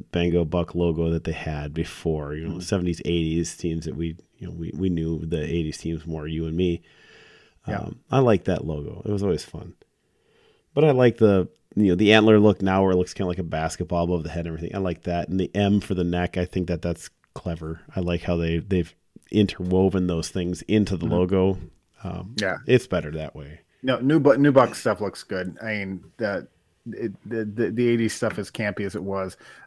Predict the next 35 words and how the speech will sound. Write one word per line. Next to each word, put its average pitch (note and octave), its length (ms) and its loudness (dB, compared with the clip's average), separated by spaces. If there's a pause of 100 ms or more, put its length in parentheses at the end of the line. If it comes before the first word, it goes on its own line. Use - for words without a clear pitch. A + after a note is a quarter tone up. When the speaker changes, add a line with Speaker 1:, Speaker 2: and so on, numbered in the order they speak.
Speaker 2:
I A2+ 40 -2
like A2 160 0
the A#2 80 2
old G2 160 -2
Bango, G2 260 -4
but F#2 160 -4
I F#2 60 -4
didn't F#2+ 260 -6
like F#2 220 -8
the - 100 -8
old F2 160 -6
uniforms F2+ 640 -10 (100)
as G2+ 140 -6
much. G2 420 -2
So, F2+ 240 -4 (440)
I A2 40 -2
mean, G2 320 -4 (640)
it's, - 640 -10 (140)
it's - 240 -10
not C3 180 2
like A2 140 0
some A#2 180 -2
of A2 60 2
the G#2+ 60 2
other G#2 120 -2
ones. G2+ 220 -6
Like, G2 260 -4
I, G2+ 220 -6 (480)
I'm A#2 140 0
just, G#2+ 180 -4
as A2 140 0
I'm G#2+ 100 -2
scrolling G2+ 420 -2
through, G2+ 160 0
I, F#2+ 40 4